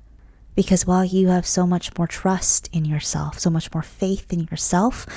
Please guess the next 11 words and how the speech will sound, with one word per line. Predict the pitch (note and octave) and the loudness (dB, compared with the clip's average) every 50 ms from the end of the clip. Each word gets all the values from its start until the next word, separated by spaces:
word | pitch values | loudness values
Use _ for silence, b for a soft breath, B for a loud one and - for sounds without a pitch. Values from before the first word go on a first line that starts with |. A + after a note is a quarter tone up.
| B B B B B B B B B B B B - _ - - - | B B B B B B B B B B B B -20 _ -20 -8 -4
and | F#3 F3 F3 | -2 0 2
in | E3+ | 2
the | F3 F#3 | 4 6
universe, | F#3 G#3 A3 A3+ G#3 - - D3+ - - - - - - - - - - - | 8 8 8 8 6 2 -2 -6 -6 -6 -6 -8 -8 -8 -12 -16 -14 -4 -2
in | F3 E3+ | -2 0
source, | - - - - G3 G3 D#3+ D3 - - - - - - - - - - - - - - - - - - - - - - - - - - - - - - - - - - - - - - - - - - - - - - - - - - - - | 0 0 0 0 0 0 0 -2 -2 -2 -2 -2 -2 -4 -8 -16 -20 -20 -20 -20 -20 -20 -20 -20 -20 -20 -20 -20 -20 -20 -20 -20 -20 -20 -20 -20 -20 -20 -20 -20 -20 -20 -20 -20 -20 -20 -20 -20 -20 -20 -20 -20 -20 -20 -20 -20 -20 -20 -6 -2
and | F3+ E3+ F3 F3 | 0 2 4 6
no | F#3+ G3 G#3 | 6 8 8
one | G3+ F3+ D#3 D3 D3 D3+ - - - - - | 6 6 4 2 0 -4 -6 -14 -20 -4 0
and | F3 E3 D#3+ E3 E3+ | 2 2 2 4 4
nothing | F#3 F#3+ - - - - D3 C#3+ C#3 C#3+ | 2 2 2 -2 -2 -2 -2 -2 -4 -8